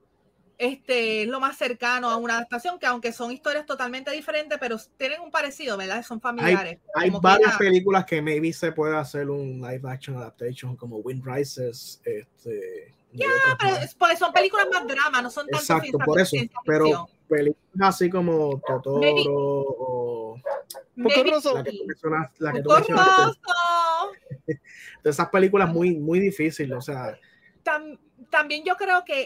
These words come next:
Speaker 1: el me-, el medio de esta, estas películas, el medio animación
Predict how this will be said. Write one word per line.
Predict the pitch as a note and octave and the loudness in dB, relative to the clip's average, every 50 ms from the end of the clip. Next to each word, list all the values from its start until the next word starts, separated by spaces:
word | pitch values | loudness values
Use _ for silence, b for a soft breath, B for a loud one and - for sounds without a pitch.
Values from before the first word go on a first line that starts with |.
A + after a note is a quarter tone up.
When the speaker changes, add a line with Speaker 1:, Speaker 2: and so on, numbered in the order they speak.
| A3+ C4 | -4 -6
Speaker 1:
el | C4 C4 B3+ | -6 -6 -8
me-, | B3 B3 B3+ B3+ B3+ C4 B3+ C4 - | -10 -10 -10 -10 -10 -8 -10 -8 -6
el | C4 B3+ B3+ B3+ | -6 -6 -6 -6
medio | B3+ B3 B3+ C4 D4 E4 E4+ E4+ | -6 -8 -8 -8 -6 -6 -6 -4
de | E4+ E4 E4 E4 | -2 -2 -4 -4
esta, | - - - | -6 -12 -10
estas | - C4+ C4+ C4 - - E4 E4+ | -4 -2 -2 -2 -2 -4 -6 -2
películas, | - F4+ E4+ F4 E4+ - D4+ C#4 C4+ C4+ | -2 -2 -2 -4 -6 -4 -4 -4 -2 -2
el | B3 A#3+ | -4 -4
medio | A#3 A#3 C4 D4 D#4 D4+ D#4 C4 A#3+ G#3+ G3+ G3 F#3+ D#3+ - _ _ _ _ _ - | -4 -4 -2 0 0 0 -2 -2 -4 -6 -6 -6 -8 -10 -12 _ _ _ _ _ -4
animación | - C4 C4+ B3+ B3 B3 A#3+ A#3+ - - - E4+ E4 E4 E4 E4 C4+ | -4 -2 -2 -2 -2 -4 -4 -4 -6 -8 -4 -2 -2 -2 -4 -8 -16